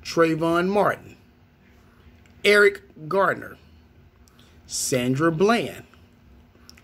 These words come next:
Breonna Taylor, Michael Brown, Tanisha Anderson, Patrick Ward, Ahmaud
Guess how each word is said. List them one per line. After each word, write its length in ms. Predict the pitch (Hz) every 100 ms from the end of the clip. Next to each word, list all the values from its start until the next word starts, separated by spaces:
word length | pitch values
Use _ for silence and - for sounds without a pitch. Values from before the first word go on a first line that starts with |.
| _ - -
Breonna 520 | 147 165 165 156 156
Taylor, 460 | 147 - 147 113 - - - - _ _ _ _ - _ - - -
Michael 340 | 123 120 -
Brown, 540 | 117 135 151 165 196 220 - - _ _ _ _ - _ - - - - - -
Tanisha 600 | - 127 127 131 - -
Anderson, 540 | 196 160 110 - - - _ - - - - _ - - - -
Patrick 380 | 139 - 180 -
Ward, 440 | 202 233 139 - - - _ _ _ _ _ - - - - -
Ahmaud 520 | 165 147 127 131